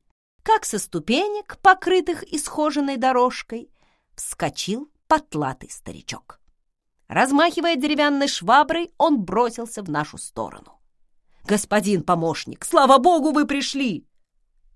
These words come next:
"Сторож?" — тихо спросила я у помощника.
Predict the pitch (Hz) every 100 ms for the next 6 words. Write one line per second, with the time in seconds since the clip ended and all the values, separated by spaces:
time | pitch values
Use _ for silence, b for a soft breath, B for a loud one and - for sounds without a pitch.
0 | _ - - 294 440 - - - - _
1 | _ _ _ - - 147 151 - 151 -
2 | 143 135 135 127 - 139 - - - -
3 | -